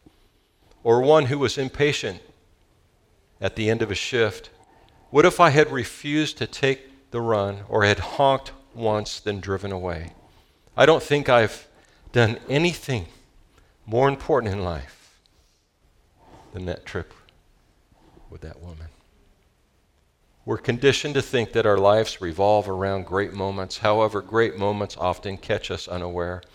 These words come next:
beautifully wrapped in what others may consider as small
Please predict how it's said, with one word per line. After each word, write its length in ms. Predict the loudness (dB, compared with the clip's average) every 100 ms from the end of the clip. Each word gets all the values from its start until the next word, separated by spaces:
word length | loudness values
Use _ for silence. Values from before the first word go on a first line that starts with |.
| _ _ _ _ _
beautifully 640 | -4 2 2 0 -2 -2
wrapped 600 | 2 4 4 2 -2 -12 -20 _ _ -10
in 120 | -2
what 180 | -2 -2
others 400 | -2 -2 -4 -4
may 160 | -6
consider 720 | -6 -8 -8 -6 -6 -6 -10 -14 -20 _
as 120 | -10 -6
small 800 | -8 -8 -4 -2 0 -2 -8